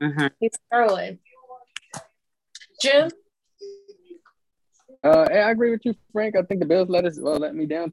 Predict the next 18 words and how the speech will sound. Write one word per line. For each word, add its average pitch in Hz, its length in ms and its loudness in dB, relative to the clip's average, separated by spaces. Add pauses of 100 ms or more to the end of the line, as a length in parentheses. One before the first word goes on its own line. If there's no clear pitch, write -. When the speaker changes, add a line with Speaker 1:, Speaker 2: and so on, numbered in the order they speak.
Speaker 3:
too. 175 240 2
Uh, 120 260 -2 (1160)
um, 110 600 -8 (1000)
you 131 100 0
know, 131 180 2
coming 160 300 4
in 160 180 2
before 135 360 2
other 131 180 4
injuries 120 680 -4 (420)
happened, 123 400 -4
you 123 60 0
know, 117 160 -4
uh, 107 400 -4 (500)
I 113 60 -4
had 123 180 -2
the 104 80 -4
Browns, 113 480 -4